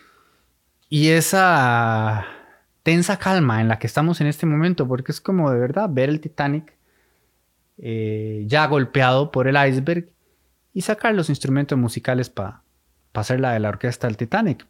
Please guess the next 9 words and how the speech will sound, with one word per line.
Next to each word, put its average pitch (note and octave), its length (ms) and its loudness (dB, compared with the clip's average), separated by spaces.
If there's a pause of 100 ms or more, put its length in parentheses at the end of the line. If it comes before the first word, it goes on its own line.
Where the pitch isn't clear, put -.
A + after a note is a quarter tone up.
(120)
acompañarlo, B2 800 -2 (960)
a A2+ 80 -2
ver B2+ 160 0
cuánto D3 300 0
falta, G3+ 420 -2 (300)
porque C#3 280 -2
no B2+ 300 2
estamos D3+ 540 0
viendo, D#3+ 580 0